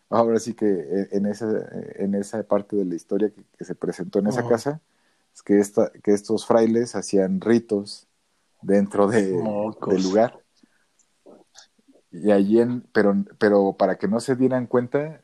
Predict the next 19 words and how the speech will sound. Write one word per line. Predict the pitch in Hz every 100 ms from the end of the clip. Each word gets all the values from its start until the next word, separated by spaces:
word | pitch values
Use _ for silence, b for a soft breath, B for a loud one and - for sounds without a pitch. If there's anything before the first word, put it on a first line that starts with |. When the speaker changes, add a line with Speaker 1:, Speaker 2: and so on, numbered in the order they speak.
| _
Speaker 1:
este, | 90 87 - _ 92 87 80
los | 82 92 90
ritos | 110 104 110 101
los | 95
hacían | 95 - 101 98 95
en | 92 87
el | 82
jardín | - 92 92 110 113 117 _
que | 92
estaba | - 98 95 98 - _
en | - 92
medio | 98 110 113 113
de | 104
las | 90 -
habitaciones. | 92 90 92 - 120 113
Speaker 2:
Ah, | 120 104
ok. | - 117 113 - _ _ _ _
Speaker 1:
Y | 92
tú, | 92 117